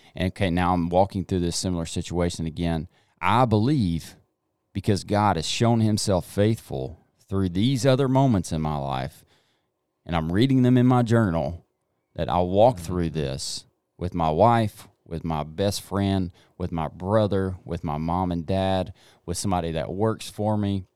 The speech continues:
Speaker 1: with somebody that I work for, that he has been here. He is not going anywhere. When I say he, I mean the Lord. And he is faithful to continue to walk me through these moments. And I am okay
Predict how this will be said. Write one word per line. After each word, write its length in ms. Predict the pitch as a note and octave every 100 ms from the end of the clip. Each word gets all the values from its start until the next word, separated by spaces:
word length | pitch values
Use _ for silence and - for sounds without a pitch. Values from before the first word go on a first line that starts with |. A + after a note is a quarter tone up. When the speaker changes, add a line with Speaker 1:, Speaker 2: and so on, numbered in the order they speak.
| -
Speaker 1:
with 100 | E2
somebody 300 | F#2+ F#2 F2
that 180 | D#2+ D#2+
I 140 | D#2
work 360 | D#2+ F#2+ G#2+ -
for, 540 | - A2 G#2+ G#2+ G2 F2 _ _ _ _ _ -
that 160 | D#2
he 360 | - - B2+ C3
has 360 | G#2+ F2 D#2+
been 280 | - G2 B2+
here. 400 | B2 C3+ C3+ C3+ - _ _ _ _ _ _ _
He 320 | - A2+ G#2+
is 120 | E2
not 300 | E2+ C#2 D2+
going 380 | E2+ G#2+ C#3 C3
anywhere. 680 | B2+ A#2+ A2+ A2 G#2 G#2 G2 -
When 100 | D#2+
I 20 |
say 220 | - F#2
he, 160 | F#2 F2+
I 40 |
mean 160 | E2+ E2
the 80 | E2+
Lord. 400 | D#2+ D#2+ C#2+ D#2 _ _ _ -
And 140 | F2+
he 180 | D#2+ A2+
is 160 | G2+ -
faithful 800 | - - D3+ D#3+ - E2+ D#2 E2 _ _ -
to 100 | -
continue 560 | - F#2+ - C#3 B2 G#2+
to 120 | F#2+
walk 320 | F2 F#2+ G#2
me 140 | C2+ F#2
through 240 | G2+ F#2
these 260 | F2 D#2+ G2
moments. 480 | G2 F#2 D#2+ - - - - _ _ _ _ _ -
And 120 | G#2 -
I 160 | A#2+
am 100 | A#2+ G#2
okay 760 | G#2 - - D#3+ C3+ A2 F2+